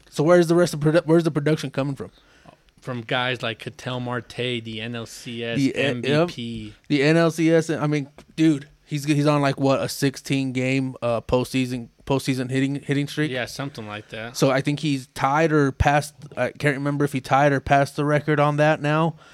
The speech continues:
Speaker 1: Um,
Speaker 2: I think he's tied. I think Jeter has that record or had it or there's, I, something like that. But, yeah, I know exactly.
Speaker 1: Still, regardless of the situation, sixteen game hitting streak in the postseason, that's insane.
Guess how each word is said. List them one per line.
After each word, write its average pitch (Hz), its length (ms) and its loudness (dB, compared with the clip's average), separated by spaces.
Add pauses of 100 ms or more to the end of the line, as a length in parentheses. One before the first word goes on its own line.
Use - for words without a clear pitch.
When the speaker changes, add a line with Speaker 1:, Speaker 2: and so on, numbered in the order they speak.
(240)
Speaker 1:
Um, 120 460 -2 (140)
Speaker 2:
I 135 80 -4
think 147 140 -2
he's 147 200 -6
tied. 127 400 0
I 107 120 -4
think 131 200 -6
Jeter 120 600 -4
has 117 220 -2
that 113 140 -4
record 113 320 -8
or 107 100 -8
had 117 280 -6
it 117 140 -6
or 113 100 -10
there's, 113 300 -10 (200)
I, 143 280 -4
something 175 400 -8
like 127 240 -8
that. 120 280 -16
But, 120 180 -12
yeah, 127 180 -6
I 139 80 -6
know 135 120 -6
exactly. 120 280 2
Speaker 1:
Still, 156 260 4
regardless 156 640 4
of 165 80 2
the 147 80 -2
situation, 139 640 2
sixteen 147 640 -2
game 139 280 -6
hitting 143 260 -6
streak 147 240 -8
in 147 80 -6
the 127 80 -8
postseason, 143 600 -6 (1000)
that's 151 220 0
insane. 170 500 -2